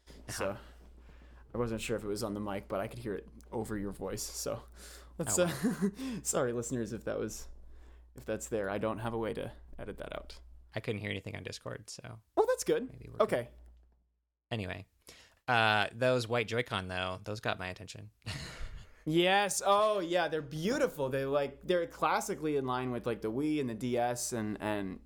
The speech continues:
Speaker 1: yeah, gorgeous.
Speaker 2: Well, they do something that the Wii and the D S didn't do, which is they have a black, it's, like, black and white. It's not just
Speaker 1: Mm-hmm.
Speaker 2: white, uh, which it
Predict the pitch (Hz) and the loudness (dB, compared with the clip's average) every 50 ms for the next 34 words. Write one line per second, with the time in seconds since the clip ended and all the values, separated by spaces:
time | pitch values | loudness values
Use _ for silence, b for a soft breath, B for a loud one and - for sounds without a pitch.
0 | - - 110 107 101 95 101 - - - - - - 131 120 107 101 107 101 - | -8 -4 -2 -2 -2 -2 -4 -6 -10 -18 -12 -2 0 0 0 0 -2 -6 -6 -6
1 | - - - 135 143 151 156 175 190 - - 180 165 - 131 120 113 117 110 - | -6 0 2 4 6 6 6 4 4 2 2 2 2 2 2 4 4 2 2 2
2 | 117 107 113 117 117 113 110 104 98 - 98 95 - - 131 139 139 98 87 - | 0 0 2 2 2 2 0 0 0 2 2 2 2 2 0 0 0 -2 -2 -4
3 | 95 92 92 95 - - 98 90 - 98 95 - 98 92 92 92 92 92 - 98 | -4 -4 -4 -6 -6 -6 -8 -6 -6 -6 -6 -4 -4 -6 -4 -4 -8 -8 -6 -6
4 | 95 95 - - 107 104 - 101 98 - - 104 98 98 - 101 95 92 92 92 | -8 -6 -8 -12 -12 -10 -8 -10 -10 -8 -8 -8 -8 -8 -10 -14 -14 -10 -4 -4
5 | 107 - - _ _ _ _ _ 110 - - - 95 95 - - 104 95 - 160 | -4 -4 -6 _ _ _ _ _ -16 -14 -12 -10 -10 -12 -10 -10 -12 -4 -2 -2
6 | 160 160 156 92 101 117 - - _ _ _ _ _ _ _ _ _ _ _ _ | -2 0 -2 -4 -6 -8 -10 -14 _ _ _ _ _ _ _ _ _ _ _ _
7 | _ _ _ _ - 98 92 92 92 98 98 - - - 98 90 - - - - | _ _ _ _ -12 -8 -6 -6 -6 -6 -8 -12 -12 -12 -12 -10 -10 -12 -14 -14
8 | _ - - 107 - | _ -14 -14 -14 -14